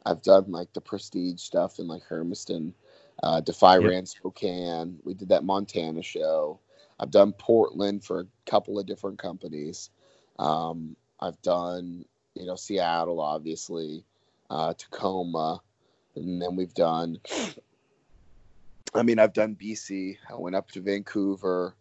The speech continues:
Speaker 1: You know, so I, I mean, I've done, like, the, the Northwest
Speaker 2: Yeah, yeah.
Speaker 1: gauntlet, you know, I've, I've, and then I've even been able to go down and do L A for P C W, which was awesome. You know, uh, really,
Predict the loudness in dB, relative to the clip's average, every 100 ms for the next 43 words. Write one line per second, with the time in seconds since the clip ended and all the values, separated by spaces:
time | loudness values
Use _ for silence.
0 | _ _ _ -6 0 8 8 10 6 4
1 | 0 2 2 2 -2 -6 -8 -10 -8 -10
2 | -6 -6 -6 -4 -4 -6 -8 0 4 6
3 | 4 0 -8 -8 -2 -2 -4 -10 -10 -12
4 | _ _ -2 2 4 4 2 -4 -4 -4
5 | -4 -6 -6 -4 -4 -4 -4 -2 0 0
6 | 0 -2 -4 -6 -10 _ -12 -8 -6 -6
7 | -2 -2 -2 -4 -6 -4 0 0 0 -8
8 | -12 -14 _ _ _ _ -16 -10 -8 -4
9 | -2 -2 -6 _ _ _ 0 4 6 4
10 | 0 0 -2